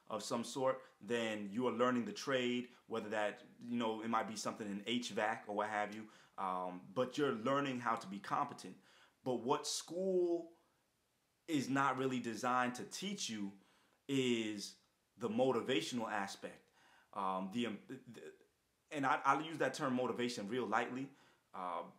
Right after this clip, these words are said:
because I don't, I don't want this to just be an, a motivational thing. This is about empowerment, right? So the reason why your why is so important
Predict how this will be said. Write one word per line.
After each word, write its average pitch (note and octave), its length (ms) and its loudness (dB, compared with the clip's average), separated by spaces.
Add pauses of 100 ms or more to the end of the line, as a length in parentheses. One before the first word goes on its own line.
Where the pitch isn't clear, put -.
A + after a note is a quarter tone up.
because A2+ 320 -4
I A2+ 120 4
don't, A2+ 280 0
I G#2 80 2
don't A#2 120 2
want A2+ 180 -4
this G#2+ 140 -8
to - 120 -12
just G#2 280 -6
be G#2 140 -6
an, F#2 100 -6 (120)
a F#2 60 -6
motivational G2+ 560 -4
thing. F#2+ 160 -8
This G2+ 120 -6
is - 60 -10
about F2+ 380 -6
empowerment, G2 480 0
right? F#2 180 -4 (360)
So G#2+ 480 -2 (880)
the A#2+ 100 0
reason E3+ 380 0
why C3+ 160 4
your A2+ 160 0
why A#2 300 2
is A2 140 -4
so A2 140 -2
important G#2 480 -2